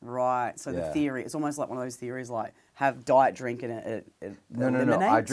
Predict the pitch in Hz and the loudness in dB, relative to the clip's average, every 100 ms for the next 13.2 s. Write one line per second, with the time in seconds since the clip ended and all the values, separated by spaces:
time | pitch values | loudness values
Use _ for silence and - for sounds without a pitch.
0 | 131 92 90 95 98 80 65 - - 101 | -2 -2 0 6 6 4 -4 -14 -8 0
1 | 95 90 131 - 92 104 127 117 123 117 | 0 0 -4 -12 -6 -2 6 8 8 4
2 | 101 95 87 101 85 87 87 80 80 82 | -2 -4 -6 -2 -2 -2 -4 -6 -4 -4
3 | 90 92 92 95 85 76 67 _ - - | -4 -4 -6 -4 -8 -8 -14 _ -20 -18
4 | - - 92 92 82 - 90 85 95 101 | -20 -16 -4 -2 -2 -4 -10 0 4 6
5 | 98 95 - 95 98 87 98 87 85 87 | 6 2 2 0 0 -2 -6 -2 0 0
6 | 85 - 80 87 82 78 78 80 71 76 | 0 -4 -6 -6 -8 -8 -8 -12 -8 -10
7 | 76 - - - 87 131 127 87 78 - | -10 -18 -20 -14 -8 -6 -4 -6 -8 -10
8 | 85 139 135 143 131 95 95 82 87 85 | -10 -8 -8 -8 -6 -8 -8 -6 -6 -6
9 | 82 82 82 78 76 73 69 - 117 127 | -6 -6 -6 -6 -6 -8 -10 -12 -14 -10
10 | 123 107 113 123 127 123 117 117 - 120 | -10 -10 -10 -8 -8 -8 -8 -12 -12 -14
11 | 117 101 117 131 123 _ - 101 95 - | -12 -12 -8 -10 -10 _ -10 -8 -8 -2
12 | 185 175 180 165 165 165 - - - - | 4 6 8 8 6 2 -8 -10 -6 2
13 | 214 | 4